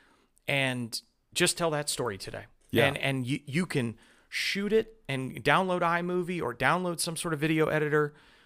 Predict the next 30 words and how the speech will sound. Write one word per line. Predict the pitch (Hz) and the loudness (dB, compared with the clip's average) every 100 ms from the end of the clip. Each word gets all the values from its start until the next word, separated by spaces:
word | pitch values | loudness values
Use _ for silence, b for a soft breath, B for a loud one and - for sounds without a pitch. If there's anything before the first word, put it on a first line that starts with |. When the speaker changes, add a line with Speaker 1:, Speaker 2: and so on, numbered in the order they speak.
| b b - | b b 0
Speaker 1:
on | 175 180 | 2 2
your | 156 | -4
phone, | - 143 139 131 123 - _ 139 | -6 -6 -4 -8 -10 -18 _ -2
and | 135 | 0
you | 113 | 0
could | 110 | -2
do | 120 | -6
it | 113 - | -6 -8
today. | 110 101 101 - | -12 -12 -14 -2
And | 151 143 | 0 0
you | 139 | -2
could | 131 - | -4 -6
put | 165 | 0
it | 156 | 0
up | 147 | 0
on | 139 | -2
YouTube | 127 120 117 - | -4 -6 -10 -10
tonight, | - 104 95 87 - _ | -12 -10 -10 -12 -20 _
and | 143 139 | -2 0
you | 147 | -2
could | 147 143 | -2 -4
share | - 170 185 190 | -4 -4 -4 -4
it | 151 - _ 156 | -4 -6 _ -6
on | 160 156 | -4 -4
your | 165 | -2
social | - 160 180 - | 0 0 -2 -4
channels | - 151 131 120 - | -8 -6 -6 -4 -6
today. | - 120 104 98 101 _ b b b | -6 -6 -6 -8 -10 _ b b b
And | 127 | -4
that's, | 147 160 - | 0 0 -4